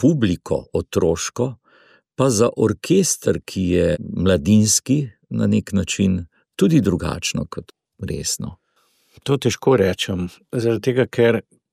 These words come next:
Speaker 2: ko delaš risanko za otroke, recimo,
Speaker 1: Mhm.
Speaker 2: je to resno delo, ne? Glavna stvar je vsebina in se mi zdi, da pisati za orkester tudi ne moreš. Jaz nisem zmogel, da bi rekel, da bom zdaj naredil nekaj bistveno bolj preprosto.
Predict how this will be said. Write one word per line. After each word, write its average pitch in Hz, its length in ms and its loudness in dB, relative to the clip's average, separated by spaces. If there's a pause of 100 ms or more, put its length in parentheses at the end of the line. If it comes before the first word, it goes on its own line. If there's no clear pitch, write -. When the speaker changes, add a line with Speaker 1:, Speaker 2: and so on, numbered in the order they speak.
Speaker 2:
ko - 80 -2
delaš 120 440 2
risanko 120 600 0
za 92 140 0
otroke, - 440 -6
recimo, - 440 -6
Speaker 1:
Mhm. 90 140 -4 (440)
Speaker 2:
je 123 140 0
to 123 260 2
resno 117 420 2
delo, 90 320 -4 (460)
ne? 117 220 -8 (840)
Glavna 123 260 2
stvar 120 240 0
je 113 60 4
vsebina 101 540 0
in 110 160 0
se 123 180 -2
mi 123 100 2
zdi, 131 160 -2
da 123 140 2
pisati 135 360 -2
za 123 100 4
orkester 117 580 0
tudi 131 420 2 (640)
ne 123 220 2
moreš. 123 640 2 (300)
Jaz 135 360 0 (200)
nisem 131 640 0
zmogel, 113 580 2
da 110 120 2
bi 107 160 -4
rekel, 98 320 -2
da 104 140 2
bom 104 200 0
zdaj 107 460 0
naredil 110 460 2
nekaj 107 480 0
bistveno 104 600 0
bolj 113 180 4
preprosto. 101 680 -2